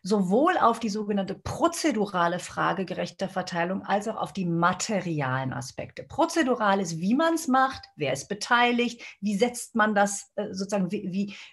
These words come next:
wie, welche auch Handlungsaspekte sind besonders wichtig, ähm, und, und befördern eine gerechte Verteilung.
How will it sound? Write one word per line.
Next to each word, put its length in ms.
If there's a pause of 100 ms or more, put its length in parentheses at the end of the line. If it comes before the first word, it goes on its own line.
wie, 920 (100)
welche 840
auch 240
Handlungsaspekte 1300 (260)
sind 220
besonders 480
wichtig, 480 (240)
ähm, 180
und, 260
und 200
befördern 760 (240)
eine 280
gerechte 380
Verteilung. 540